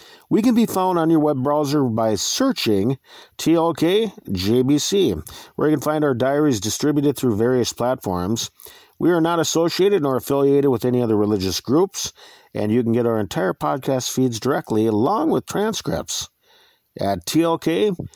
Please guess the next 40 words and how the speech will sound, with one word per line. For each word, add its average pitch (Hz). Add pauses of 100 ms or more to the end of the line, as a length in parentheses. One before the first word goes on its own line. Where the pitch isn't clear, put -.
(300)
J 101
B 123
C 135
dot 139
com. 131 (500)
Or 277
I 294
suppose 113
that 90
you -
can -
find 95
us -
up 95
here 90 (340)
somewhere 175
in 90
the 82
great 113
northern 139
Minnesota 120
woods. 87 (720)
Peace 220
to 208
you, 240
and 143
Lord 180
willing, 202
we 165
will 160
talk 185
with 170
you 165
some 160
more 156
tomorrow. 156 (320)
Till 143
then, 104 (420)
bye-bye, 101
everybody. 85